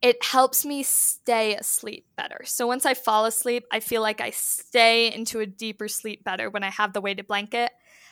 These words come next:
I have experimented with, uh, blackout curtains before, but I find that it's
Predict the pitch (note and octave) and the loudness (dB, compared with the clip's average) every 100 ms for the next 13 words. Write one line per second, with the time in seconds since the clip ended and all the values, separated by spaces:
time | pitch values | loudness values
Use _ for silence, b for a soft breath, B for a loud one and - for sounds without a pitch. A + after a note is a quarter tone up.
0 | b - C4 C4+ B3+ B3+ C#4 - B3 A3+ | b 6 8 10 8 8 2 -2 0 0
1 | A#3 A3+ B3 A3 G3+ A3 G#3+ G#3+ - - | -2 -2 -2 -4 -2 -2 -2 -4 -12 -20
2 | _ _ _ _ _ _ - A3 G#3+ A#3 | _ _ _ _ _ _ -2 0 4 6
3 | G#3 A3+ C#4+ - E4 D4+ D4+ E4+ - D#4+ | 6 8 6 6 -2 -4 -6 -8 -4 -4
4 | - C#4+ D4 G4 - _ A#3+ A3+ G#3 A3+ | 0 0 0 -4 -10 _ 2 4 0 0
5 | - A3+ A3+ A3 A3 A3 - A#3 A3+ - | 0 0 0 2 4 2 0 -2 -2 -4